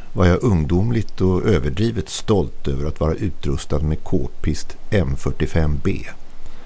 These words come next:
medan merparten av mina inte alltför välvuxna kamrater släpade runt på Mauser M nittiosex.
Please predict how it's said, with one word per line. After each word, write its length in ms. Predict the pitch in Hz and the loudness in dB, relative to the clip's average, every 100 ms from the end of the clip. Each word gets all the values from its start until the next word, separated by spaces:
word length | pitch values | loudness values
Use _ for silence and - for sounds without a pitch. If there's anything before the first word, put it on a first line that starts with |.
| - - - | -6 -4 2
medan 240 | 95 90 | 6 6
merparten 600 | 92 76 - 98 98 95 | 6 2 6 6 6 2
av 100 | 90 | 4
mina 320 | 87 87 82 80 | 4 2 2 0
inte 300 | - 80 71 | -2 -2 0
alltför 280 | 78 - | 0 2
välvuxna 680 | 95 95 71 73 - - 73 | 4 4 2 -2 -2 -2 0
kamrater 720 | - 82 73 - - - 71 - | 2 2 2 -2 -2 -2 -2 -2
släpade 420 | - 90 - 104 | 0 0 2 2
runt 260 | 80 76 - | 2 0 0
på 100 | 92 | 2
Mauser 680 | 82 73 71 - - 76 80 - | 2 2 0 -4 -2 -2 -2 -2
M 180 | 90 73 | 0 0
nittiosex. 840 | 69 76 - - - - - | 0 0 -2 -2 -2 -4 -8